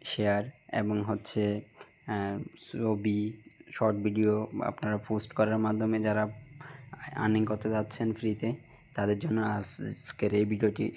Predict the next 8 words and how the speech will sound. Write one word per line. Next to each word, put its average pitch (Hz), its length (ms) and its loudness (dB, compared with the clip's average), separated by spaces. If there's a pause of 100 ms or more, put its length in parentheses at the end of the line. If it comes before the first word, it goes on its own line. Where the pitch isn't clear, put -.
স্পেশাল 104 360 0
হতে 101 200 -2
যাচ্ছে। 95 420 -2 (600)
তো 104 320 2
শুরুতেই 120 600 4 (180)
আমি 110 420 2
আপনাদেরকে 107 840 0
একটা 101 420 2